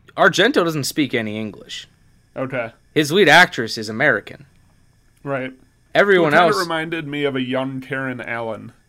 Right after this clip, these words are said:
Speaker 1: I could see it. Um, you know, and other than, like, Joan Bennett and that lead, I think everyone spoke Italian. I've heard stories of these Italian sets where they don't have a translator usually. <laughs>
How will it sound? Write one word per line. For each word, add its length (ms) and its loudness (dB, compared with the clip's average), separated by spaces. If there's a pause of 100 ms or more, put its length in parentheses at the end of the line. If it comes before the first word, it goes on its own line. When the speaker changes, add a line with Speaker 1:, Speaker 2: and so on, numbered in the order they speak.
(260)
Speaker 1:
I 120 0
could 160 -8
see 220 -2
it. 180 -6 (960)
Um, 500 -2 (420)
you 140 -10
know, 160 -8
and 160 -10
other 220 -6
than, 200 -8
like, 200 -10
Joan 500 -4
Bennett 580 -8
and 240 -10
that 160 -8
lead, 280 -10
I 80 -6
think 220 -12
everyone 440 -4
spoke 340 -10
Italian. 540 -8
I've 220 -2
heard 260 -2
stories 640 -2
of 140 -8
these 180 -8
Italian 460 -4
sets 320 -8
where 80 -16
they 80 -6
don't 140 -8
have 100 -8
a 40 -10
translator 560 -10
usually. 580 -12
<laughs> 60 -20